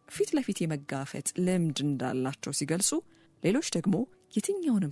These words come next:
ክስተት በጥልቀት የሚመረምሩና በባህሪያቸውም ድብቅ እንደሆኑ አስተያየት ይሰጡበታል። በፖለቲካዊ አስተሳሰብ የመረረ ቅራኔ ያላቸው አቶ አረጋዊ በርሄ በጥቅምት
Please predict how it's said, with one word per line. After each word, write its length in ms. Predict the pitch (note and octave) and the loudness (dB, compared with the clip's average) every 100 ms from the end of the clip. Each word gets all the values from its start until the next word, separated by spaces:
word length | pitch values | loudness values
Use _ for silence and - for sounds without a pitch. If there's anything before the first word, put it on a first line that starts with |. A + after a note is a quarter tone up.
| - | -4
ክስተት 500 | - - - B3+ - - | -2 0 0 -2 -2 -4
በጥልቀት 720 | D#3 F3 B3+ - - C4 B3+ - | -4 -4 -6 -6 -4 -4 -2 -2
የሚመረምሩና 1000 | F3 F3 A#3 D4+ G3 D#3 C#3+ C#3 B2+ F#3 D#4 _ _ _ _ - | 0 0 0 2 2 2 -2 -2 0 0 -2 _ _ _ _ -2
በባህሪያቸውም 720 | A#3 D#4 G#3 C#3+ - D#3+ G#3 A3+ D#3+ | 0 2 -2 -4 -4 -2 -2 -4 -4
ድብቅ 600 | F#3+ - - - - A#3+ - | -2 -2 -8 -12 -2 -2 0
እንደሆኑ 400 | D#3+ C#3 C#3+ D#3+ B3 - - _ | -2 -2 -2 -2 -2 -6 -20 _
አስተያየት 420 | - A#3 - E4+ - | -4 -2 -2 -4 -4
ይሰጡበታል። 680 | - D4+ F#3+ C#3+ - - - _ _ _ _ - | -4 -2 -2 -4 -8 -14 -18 _ _ _ _ 0
በፖለቲካዊ 480 | F3 D#3 D3 - C#3 | 2 2 -2 -2 -4
አስተሳሰብ 520 | C#3+ - E3+ E3+ C4 G3+ | -4 -4 -2 -2 0 0
የመረረ 440 | F3 F3 D#3+ D3+ C#3+ | 2 0 0 -2 -4
ቅራኔ 340 | - D#3 D#3 C#3 | -4 -4 -4 -4
ያላቸው 640 | C#3 C#3 D3 - G#3+ E4 - F3 | -4 -4 -6 -4 0 0 0 -4
አቶ 180 | F3 D3+ C#3+ A2 - - - _ - | -2 -2 0 -2 -8 -20 -20 _ -2
አረጋዊ 340 | A3 D#3+ D3+ D3+ | 0 0 -2 -2
በርሄ 260 | D3 D#3 A3+ - - - - - - | -4 -2 -2 -4 -18 -20 -20 -10 0
በጥቅምት 1040 | A3+ A3 G3 D#3+ C#3+ D3+ D4 - F#4+ F#4+ | 2 2 0 -2 -6 -8 -8 -4 -6 -2